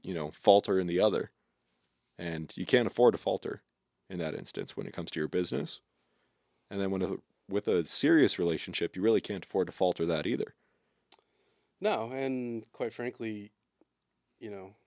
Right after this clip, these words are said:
Speaker 2: I don't have a lot of regrets in my life, but I will say that you, you can easily, um,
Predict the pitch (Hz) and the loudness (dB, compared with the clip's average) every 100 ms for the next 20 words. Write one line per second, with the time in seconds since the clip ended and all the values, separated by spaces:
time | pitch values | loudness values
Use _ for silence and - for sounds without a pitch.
0 | _ _ _ _ _ _ _ _ _ _ | _ _ _ _ _ _ _ _ _ _
1 | _ _ _ - 127 110 113 101 98 95 | _ _ _ -10 -8 -6 -6 -6 -6 -8
2 | 92 95 - 117 - 98 90 85 87 95 | -12 -14 -10 -10 -10 -12 -14 -14 -14 -16
3 | _ 92 92 90 87 - 92 90 90 87 | _ -16 -14 -14 -10 -10 -12 -14 -14 -14
4 | - _ _ 101 98 92 90 92 98 _ | -16 _ _ -20 -20 -18 -18 -20 -20 _
5 | _ _ _ _ _ _ _ _ _ _ | _ _ _ _ _ _ _ _ _ _
6 | _ _ _ _ _ _ _ _ _ _ | _ _ _ _ _ _ _ _ _ _
7 | _ _ _ _ _ _ _ _ _ _ | _ _ _ _ _ _ _ _ _ _
8 | _ _ _ 107 101 110 98 - 117 107 | _ _ _ -18 -16 -16 -16 -12 -10 -10
9 | 101 98 92 90 - _ _ _ _ _ | -10 -12 -14 -18 -20 _ _ _ _ _
10 | _ _ _ _ _ _ _ _ _ _ | _ _ _ _ _ _ _ _ _ _
11 | _ - 95 87 80 | _ -20 -18 -18 -20